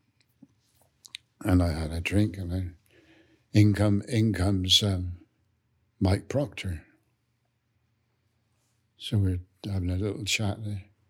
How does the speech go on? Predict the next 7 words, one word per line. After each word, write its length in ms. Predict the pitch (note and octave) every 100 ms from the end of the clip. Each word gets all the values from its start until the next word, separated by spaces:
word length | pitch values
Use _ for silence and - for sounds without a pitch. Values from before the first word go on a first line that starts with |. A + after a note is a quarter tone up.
| _ _ _ _ _ _ _ _ _ -
Then 240 | G#2+ G2+
in 180 | A2 G#2+
come 240 | - A2+
Brian 460 | G2 F#2+ G#2+ A2+ A#2+
Close, 600 | - C3 C#3 F2+ - - - _ _ _ _ _ _ _ _ _ _ _ _ _ _ _ _ _ _ -
and 140 | F#2
he, 100 | F2+